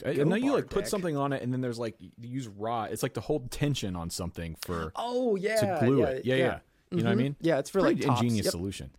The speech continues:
Speaker 1: Yeah, it's for,
Speaker 2: Like,
Speaker 1: like,
Speaker 2: doing,
Speaker 1: b-,
Speaker 2: uh,
Speaker 1: b-,
Speaker 2: a bracing.
Speaker 1: bracing on. Yeah, okay. So there you go. When you're
Speaker 2: Yes.
Speaker 1: bracing your guitar tops, uh, and you need you, to get you a Go Bar deck, go to StewMac. Uh, and if you follow the link in the description box down below, you can get ten percent off of your order. And, uh, thank you,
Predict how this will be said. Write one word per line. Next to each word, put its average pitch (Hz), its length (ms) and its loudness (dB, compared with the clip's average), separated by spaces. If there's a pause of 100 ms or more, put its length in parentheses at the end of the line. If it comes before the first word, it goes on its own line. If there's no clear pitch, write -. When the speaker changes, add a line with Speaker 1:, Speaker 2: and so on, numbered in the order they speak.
(160)
Speaker 1:
Yeah, 139 200 0
it's - 100 -8
for, 139 100 0
Speaker 2:
Like, 135 140 4
Speaker 1:
like, - 80 -2
Speaker 2:
doing, 180 280 2
Speaker 1:
b-, 151 60 2
Speaker 2:
uh, 120 300 0
Speaker 1:
b-, 123 80 -12 (100)
Speaker 2:
a 170 60 -4
bracing. 175 200 4
Speaker 1:
bracing 139 300 2
on. 92 140 0 (200)
Yeah, 110 300 0
okay. - 240 -2 (140)
So 143 180 2
there 143 140 4
you 123 60 0
go. 87 100 -2
When 107 180 0
you're 117 140 2
Speaker 2:
Yes. - 60 -10
Speaker 1:
bracing 170 360 2
your 151 80 0
guitar 107 320 -2
tops, - 380 -10 (420)
uh, 87 300 -2
and 92 100 0
you 95 80 2
need 107 240 0
you, 95 120 -2 (160)
to 101 60 -2
get 90 220 -2
you 85 60 -2
a 82 40 -2
Go 85 160 0
Bar 78 180 -4
deck, 65 280 -12 (340)
go 92 140 2
to 80 60 -2
StewMac. 69 460 -4 (360)
Uh, 82 340 -2
and 90 240 -4
if - 140 -12
you 92 220 -2
follow 110 260 0
the 104 80 -4
link 92 240 -2
in 95 140 -2
the 80 80 -4
description 87 320 -4
box 78 240 -2
down 76 120 -6
below, 113 180 0
you 127 80 0
can 95 100 0
get - 120 -6
ten 120 160 -4
percent 101 360 -8
off 113 240 -4
of 82 100 -10
your 71 140 -6
order. 143 420 0 (460)
And, 90 400 0
uh, 90 280 -2
thank 156 420 -2
you, 156 240 2